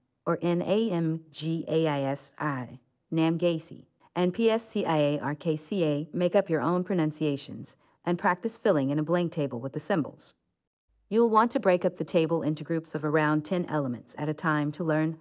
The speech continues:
the whole table this way. Rather than use mnemonics for the whole table, you could make up a phrase for sections that are giving you trouble. Practice makes perfect.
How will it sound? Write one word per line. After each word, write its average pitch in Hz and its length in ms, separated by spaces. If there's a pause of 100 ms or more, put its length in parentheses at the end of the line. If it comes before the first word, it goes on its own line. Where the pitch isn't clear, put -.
the 160 120
whole 156 260
table 147 340
this 123 200
way. 107 260 (280)
Rather 233 320
than 262 160
use 226 200
mnemonics 156 440
for 160 120
the 147 100
whole 151 200
table, - 460 (380)
you 202 100
could 202 140
make 202 220
up 202 120
a 156 40
phrase 156 480
for - 80
sections 123 540
that 151 140
are 151 100
giving 143 280
you 127 80
trouble. - 380 (560)
Practice 302 480
makes 269 260
perfect. - 540